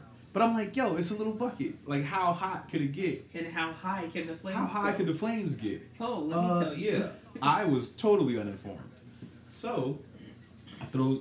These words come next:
Speaker 1: I get some charcoal, I throw some charcoal in there, I light it up, flames shoot al-, almost to the roof of the outdoor part of her apartment. Again, not on the balcony,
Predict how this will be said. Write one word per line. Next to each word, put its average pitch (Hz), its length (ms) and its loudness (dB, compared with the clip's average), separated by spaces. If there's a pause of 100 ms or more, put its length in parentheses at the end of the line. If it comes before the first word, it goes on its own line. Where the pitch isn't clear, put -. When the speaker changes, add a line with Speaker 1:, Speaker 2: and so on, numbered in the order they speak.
Speaker 1:
I - 40 -2
get 135 100 2
some 139 140 0
charcoal, 131 440 -2
I 110 40 -8
throw 131 100 -2
some 135 160 -2
charcoal 131 440 -4
in 113 160 -6
there, 113 100 -6
I - 20 -4
light 127 200 -2
it 123 100 -2
up, 127 220 -2 (280)
flames 139 440 0
shoot 143 400 0 (140)
al-, 147 360 2
almost 151 480 0
to 139 200 8
the 120 80 4
roof 139 320 6 (120)
of 127 200 0
the 120 60 -6
outdoor 123 440 0
part 113 380 -2
of 107 140 -8
her 110 140 0
apartment. - 500 -8 (800)
Again, 113 420 -4
not 120 220 0
on 185 100 0
the 202 60 2
balcony, 135 560 0